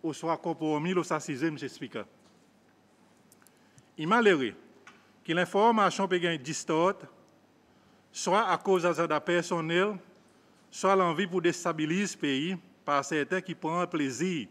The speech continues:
pour présenter réalité en dehors contexte. Quelque chose de plus regrettable, Monsieur Speaker,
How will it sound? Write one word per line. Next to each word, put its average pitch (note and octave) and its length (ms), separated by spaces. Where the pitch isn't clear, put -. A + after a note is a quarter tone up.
pour C#3+ 140
présenter D#3 460
réalité E3+ 640
en D3+ 100
dehors D#3+ 300
contexte. - 640
Quelque F3+ 180
chose A3 200
de - 40
plus A#3+ 180
regrettable, G3+ 600
Monsieur F3 180
Speaker, B2+ 420